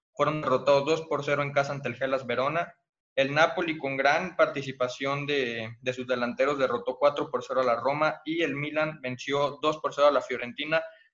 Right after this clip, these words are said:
Resaltar lo de este Milan, que parece que están ilusionando a toda su afición debido a que llevamos muchísimos años viendo a la Juventus campeón, este gran dominio por parte del equipo de Turín. Sin embargo, podemos ver estos años gloriosos del Milan y posiblemente quedando campeones sorpresivamente dentro de la Serie A.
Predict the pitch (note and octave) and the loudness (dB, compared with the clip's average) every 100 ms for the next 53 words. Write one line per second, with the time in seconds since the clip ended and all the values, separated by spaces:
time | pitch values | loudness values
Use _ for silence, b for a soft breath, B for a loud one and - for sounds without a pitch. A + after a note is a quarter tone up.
0 | - C3+ C#3+ B2+ D#3 D3+ C#3+ D3 D#3 D3+ | -10 -2 -2 4 4 4 0 -2 -4 -2
1 | D3+ D#3 D#3 C3+ B2+ B2+ B2+ D3 - - | 0 -2 -2 -2 2 4 2 -2 -8 -6
2 | D3 D3 C3+ C#3 C3+ D3+ D3 - C#3+ B2+ | -4 -4 -6 -6 -4 -2 -2 -2 -4 -4
3 | A#2+ - C#3+ C3+ C3+ C3+ A#2+ A#2+ C3 B2+ | -6 -4 -2 0 0 0 2 2 2 0
4 | C3+ C3 - D#3+ E3 C#3 - C3+ C#3 C#3 | -6 -8 -6 -4 -4 -4 -2 -2 -2 -8
5 | - _ _ _ - C#3+ D3 D3 C3 B2+ | -12 _ _ _ -4 0 2 2 2 2
6 | C3+ C#3 D3 C3 B2 B2 C#3 C#3 C#3 C3 | 0 -4 -6 -6 -6 -6 -4 -4 -2 0
7 | B2+ C#3+ C3+ C3+ C3+ A#2+ G#2+ A#2+ B2+ A#2 | 2 2 0 -4 -8 -8 -8 -4 -2 -2
8 | A#2+ B2+ B2+ B2 B2+ D3+ C#3 C3+ C3+ C#3 | -6 -2 -2 -2 -4 -4 -6 -2 0 0
9 | D3+ - C3 D3+ D#3 D3+ D3 D3 C#3+ C#3 | -4 0 2 4 0 0 -2 -2 -4 -4
10 | C3+ B2+ A#2+ C3+ C#3 B2 A#2+ C#3 D3+ C#3 | -2 0 2 0 0 -2 -2 -4 -4 -6
11 | - - C3+ C#3 C#3+ C#3 C#3+ - C3 C#3+ | -10 -10 -8 -4 -2 -2 -4 -4 -4 -2
12 | C3 B2 - C3 C#3+ B2+ - A2+ A#2+ A#2 | -4 -6 -6 -6 -6 -10 -10 -6 -4 -2
13 | A#2 A#2+ B2 A#2+ B2+ A#2+ A2+ - A#2 A2+ | -4 -6 -8 -6 -2 -2 -2 -4 -2 -2